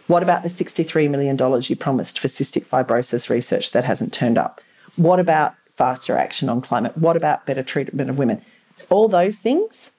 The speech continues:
have just been ditched, but this one thing is the thing that he's held our parliament back till five A M in the morning debating. And I'm like, "Who are you kidding?" So,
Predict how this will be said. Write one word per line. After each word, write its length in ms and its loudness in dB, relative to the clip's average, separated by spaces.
have 180 -2
just 200 -4
been 220 2
ditched, 520 -2
but 240 -2
this 280 2
one 360 4
thing 200 4
is 140 0
the 80 4
thing 280 2
that 140 0
he's 240 2
held 400 2
our 140 2
parliament 580 -2
back 500 -4
till 240 4
five 360 2
A 160 2
M 80 0
in 60 2
the 60 4
morning 580 2
debating. 480 2
And 80 2
I'm 100 4
like, 280 2
"Who 120 6
are 40 6
you 200 4
kidding?" 480 0
So, 380 4